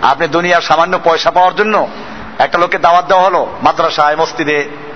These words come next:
আর এই ফাসিকের তারিফ করা শুরু হলো কয়টা পয়সার জন্য? এটা বড় সুদখোর। বাংলাদেশ ব্যাংকের গভর্নর আসলো, বা রূপালী ব্যাংক, সোনালী ব্যাংক, পূবালী ব্যাংকের ম্যানেজার আসলো,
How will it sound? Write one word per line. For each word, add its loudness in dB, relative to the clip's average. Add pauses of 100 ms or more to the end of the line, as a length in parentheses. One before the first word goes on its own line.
(360)
আর 2
এই 0
ফাসিকের -2
তারিফ 0
করা 2
শুরু -2
হলো 0 (640)
কয়টা 2
পয়সার 0
জন্য? -6 (1300)
এটা 0
বড় 2
সুদখোর। -2 (1080)
বাংলাদেশ 0
ব্যাংকের -2
গভর্নর 2
আসলো, -2 (840)
বা 2
রূপালী 0
ব্যাংক, 0
সোনালী 0
ব্যাংক, 0
পূবালী 0
ব্যাংকের -2
ম্যানেজার 0
আসলো, -2